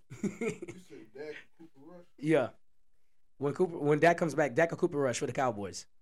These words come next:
Speaker 1: Cooper Rush. Wow. Okay. If you can have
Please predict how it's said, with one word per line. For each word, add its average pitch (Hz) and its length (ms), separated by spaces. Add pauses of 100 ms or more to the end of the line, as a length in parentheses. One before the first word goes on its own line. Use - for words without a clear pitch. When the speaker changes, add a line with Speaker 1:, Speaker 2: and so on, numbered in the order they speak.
(1160)
Speaker 1:
Cooper 135 220
Rush. 117 320
Wow. 107 340 (280)
Okay. 117 340 (1400)
If - 400 (140)
you 147 160
can 185 140
have 165 280